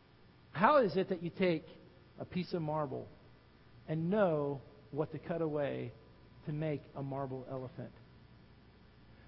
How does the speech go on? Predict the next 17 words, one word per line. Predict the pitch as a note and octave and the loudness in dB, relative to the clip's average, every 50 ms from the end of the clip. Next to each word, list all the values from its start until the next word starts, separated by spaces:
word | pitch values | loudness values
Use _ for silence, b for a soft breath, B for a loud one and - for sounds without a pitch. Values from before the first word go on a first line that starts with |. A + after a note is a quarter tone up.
| b - | b -12
And | C3+ A#2+ | -10 -10
the | - | -8
sculptor's | - E3+ E3+ E3+ E3 - E3 D3+ C#3 - | -2 0 0 0 0 -2 -4 -6 -6 -8
response | C#3+ C#3+ - - - D3+ D3 C#3+ - - | -10 -12 -8 -6 -4 -4 -4 -4 -6 -10
was | C#3+ B2 | -8 -6
this, | D3+ F3 F3+ D3 A#2+ - - - - - - - - - - - - - - - | -6 -6 -6 -6 -8 -12 -16 -20 -20 -20 -20 -20 -20 -20 -20 -20 -20 -20 -6 -4
"You | D#3 D#3 | -2 -2
just | C#3+ B2+ G3 F#3+ - - - - - - - - - - - - | -2 -2 -4 -4 -6 -10 -16 -20 -20 -20 -20 -20 -16 -12 -2 -2
chip | A3 A3 A3 A3+ | -2 0 0 -4
away | A3 F#3 E3+ C#3 C3 C3 B2+ C3+ C3 - - - - - - - - - - - - - - - - - - - | -4 -4 -4 -2 -2 -4 -4 -4 -6 -8 -14 -20 -20 -20 -20 -20 -20 -20 -20 -20 -20 -20 -20 -20 -20 -12 -2 0
everything | F#3 F#3 E3 D#3+ C#3+ - - C#3 C3+ C3 C3+ C3+ C3 - - - | 2 2 2 0 -4 -4 -4 -4 -4 -4 -4 -6 -10 -10 -6 -6
that | C#3 C3 - C#3 B2 - | -6 -6 -6 -10 -2 2
doesn't | F3+ F#3 E3+ C3+ B2 A#2+ A#2 - - - - - - - | 2 2 2 0 -6 -10 -12 -14 -18 -20 -20 -20 -14 -6
look | C3+ C#3 C#3 B2+ A#2 - - - - - - | -4 -4 -2 -4 -6 -10 -16 -20 -18 -10 -10
like | C3+ C#3 - | -8 -6 -4
an | E3 E3 | -4 -2
elephant." | E3+ E3+ C#3+ - - C3 | -2 -4 -4 -6 -10 -14